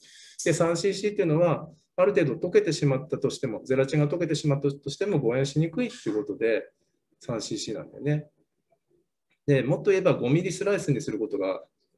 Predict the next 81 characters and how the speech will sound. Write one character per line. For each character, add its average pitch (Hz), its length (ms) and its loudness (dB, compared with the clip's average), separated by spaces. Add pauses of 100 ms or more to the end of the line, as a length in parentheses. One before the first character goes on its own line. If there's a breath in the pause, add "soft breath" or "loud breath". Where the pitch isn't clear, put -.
(680)
多 127 140 2
い - 40 -2
と 110 80 -6
思 101 120 -6
う - 20 -14
ん 92 40 -12
だ 113 60 -10
け 143 100 -2
ど、 175 260 -2 (540 loud breath)
五 196 100 4
ミ 233 100 2
リ 214 60 2
っ - 80 -4
て - 80 0
い 135 40 4
う - 20 4
の 131 100 0
は 131 80 2
食 139 240 0
道 202 120 4
入 220 140 4
口 226 180 2
部 190 120 0
が 123 100 6
五 113 140 0
ミ 180 120 2
リ 240 120 2
以 233 40 2
上 190 160 4
開 185 220 4
い - 20 8
た 180 80 2
時 151 200 2
に 143 80 2
使 123 180 -2
う 110 80 -2
か 98 80 -4
ら。 85 180 -8 (2500)
治 156 120 6
療 185 160 6
に 196 120 4
よ 196 100 2
っ 196 100 -14
て 190 140 4
食 143 220 0
道 165 120 0
入 170 140 -2
口 180 120 -2
部 175 120 -4
開 175 180 6
大 170 140 4
不 165 100 -2
全 160 180 2
が 107 120 -4
改 127 180 0
善 135 160 4
し 139 60 -4
て 143 100 -2
き 139 100 -8
て、 143 440 4
五 135 100 6
ミ 208 160 2
リ 196 120 0
は 139 100 4
開 147 260 4
く 147 80 2
よ 156 160 4
っ 151 60 -8
て 156 80 2
い - 20 4
う 139 40 4
ふ - 20 6
う - 20 6
に 131 80 0
な 147 80 2
っ 147 80 -4
た 151 80 -2
時 147 260 -8
に、 196 340 -2
こ 123 100 -4
の 113 80 -4